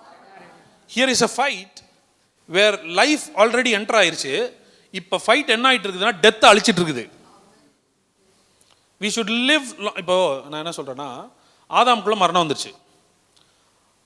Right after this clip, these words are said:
உடனே ஆதாம கொன்றுச்சா? டைம் எடுத்து என்ன பண்ணுச்சு? கொன்றுச்சு. அப்ப டெத் எவ்வளோ பவர்ஃபுல் ஆயிட்டே வந்தா,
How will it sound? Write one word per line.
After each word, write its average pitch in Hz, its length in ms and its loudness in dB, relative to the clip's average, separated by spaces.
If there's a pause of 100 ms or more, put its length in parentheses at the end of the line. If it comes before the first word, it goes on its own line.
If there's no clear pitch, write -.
(160)
உடனே 240 280 2
ஆதாம 214 320 2
கொன்றுச்சா? 156 500 -6 (1200)
டைம் 208 280 4
எடுத்து 202 220 0
என்ன 175 120 2
பண்ணுச்சு? 196 400 -4 (480)
கொன்றுச்சு. - 340 -20 (120)
அப்ப - 300 -6
டெத் 233 400 -2
எவ்வளோ 226 280 0 (720)
பவர்ஃபுல் 220 440 2
ஆயிட்டே 196 320 2
வந்தா, 170 520 2